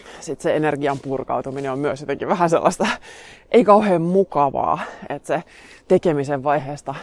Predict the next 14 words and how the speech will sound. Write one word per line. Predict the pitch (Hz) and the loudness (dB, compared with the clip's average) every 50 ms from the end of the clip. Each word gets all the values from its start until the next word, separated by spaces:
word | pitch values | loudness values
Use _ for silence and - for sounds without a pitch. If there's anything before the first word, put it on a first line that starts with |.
| - - | -12 -8
laskeutumisen | 160 151 147 - - 147 147 139 143 143 131 151 147 131 | -8 -8 -6 -6 -6 -4 -4 -4 -6 -6 -6 -8 -4 0
vaiheeseen | 147 143 143 151 160 127 139 - 135 131 131 | 2 2 2 0 -2 -6 -8 -8 -8 -10 -8
siirtyminen, | - 151 139 135 139 - 139 143 147 151 - - | -6 -4 -4 -4 -6 -8 -12 -12 -12 -12 -14 -12
niin, | - 147 151 160 165 - _ - - - - - - - - - _ | -12 -12 -12 -12 -14 -16 _ -20 -20 -20 -20 -20 -20 -20 -20 -16 _
niin | 151 143 131 143 135 - - - _ _ _ _ - - - - - - | -6 -4 -4 -4 -4 -6 -10 -16 _ _ _ _ -20 -20 -20 -20 -18 -6
se | - - 185 - | 2 4 4 4
on | 170 175 170 - | 4 2 0 0
ollut | 135 170 165 160 147 156 | -2 -2 -2 -2 -2 -4
mulle | 151 147 147 143 139 - | -2 -2 -2 -2 -2 -2
vuosien | - 135 120 147 - 165 139 143 131 | -2 -2 -2 -2 -2 -6 -6 -4 -4
varrella | 135 135 - - - 110 151 175 - - - - _ - - - - - _ _ | -2 -2 0 0 0 0 0 -2 -4 -12 -20 -20 _ -20 -20 -20 -20 -20 _ _
yksi | - 165 - - - | -6 -6 -6 -6 -6
isoimpia | 160 143 156 165 147 139 131 139 131 135 | -6 -4 -2 -2 -2 -2 -2 -4 -2 -2
läksyjä, | 147 143 - - - - 131 120 131 | -2 -4 -4 -8 -6 -4 -2 -2 -2